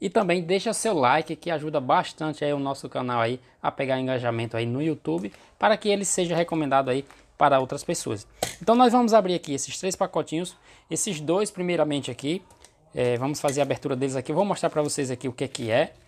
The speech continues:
Se trata de fones de ouvido Bluetooth, são Redmi AirDots, veja só quanto que o vendedor declarou aí, ó, quatro dólares ponto cinco cents, e também como Airphone,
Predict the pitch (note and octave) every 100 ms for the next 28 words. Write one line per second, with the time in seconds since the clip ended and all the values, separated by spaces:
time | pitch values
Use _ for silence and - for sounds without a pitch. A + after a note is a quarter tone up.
0 | _ - F#3 G3+ F3+ D#3+ D#3 - G#3 G3+
1 | F#3+ E3 D#3+ D3+ C#3+ E3 - D#3 F#3+ A3+
2 | - _ _ _ - - E3 D3+ A#2+ D3
3 | G3 F#3 F3+ E3 - E3 C#3 C3 D#3+ -
4 | - C#3+ D3 E3 - C#3+ - E3+ F3 -
5 | D#3 D#3 D3 C#3+ C#3+ C#3 C3+ B2+ A#2+ A2+
6 | G3 D3+ - _ _ _ _ - D3 D3+
7 | D#3+ B2 B2 C3+ D#3+ D#3+ - - C#3 C3+
8 | C3+ - D3+ C#3 - - A#2+ D3 - -
9 | _ _ - D#3 E3 C#3+ D3+ D3 D3+ D3+
10 | D3 D3 - A#2+ A2